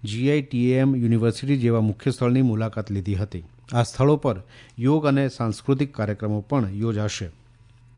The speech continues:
ગઈકાલે મહારાષ્ટ્રના મુંબઈ નજીક માથેરાનમાં ચાલોટ તળાવમાં ત્રણ વિદ્યાર્થીઓ ડૂબી ગયા હતા.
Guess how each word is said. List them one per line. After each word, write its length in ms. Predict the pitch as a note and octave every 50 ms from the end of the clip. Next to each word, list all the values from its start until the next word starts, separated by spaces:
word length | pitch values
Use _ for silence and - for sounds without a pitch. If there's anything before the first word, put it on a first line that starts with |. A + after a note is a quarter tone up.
| _ -
ગઈકાલે 400 | C3 D3 C#3 - F3 E3+ F#3 G3
મહારાષ્ટ્રના 680 | F#3 E3 C3+ B2+ C3+ D3 D3+ - - - E3 D#3 D#3+
મુંબઈ 460 | F3+ G3+ F3+ C#3 A#2+ A#2+ B2+ C3 C#3+ D3+
નજીક 320 | D3 C#3+ C#3 D3+ D#3 -
માથેરાનમાં 760 | C#3+ A#2+ A2+ - - C3+ C3+ C3+ C3+ C3+ C#3 C#3+ D3 C#3+ -
ચાલોટ 460 | - C3+ A#2+ A#2+ B2 C3+ D#3+ D#3+ D#3
તળાવમાં 560 | - - B2 A#2 A2+ A2+ A#2 B2 B2+ B2+ -
ત્રણ 220 | - B2+ C#3 D3 D3
વિદ્યાર્થીઓ 500 | C3 A#2 G#2 A#2 A2 G#2 - - B2 B2
ડૂબી 280 | A#2+ A#2 G2+ G#2 G#2+
ગયા 200 | F#2+ G2+ G2 G2
હતા. 320 | F#2+ G2+ - - F#2 F2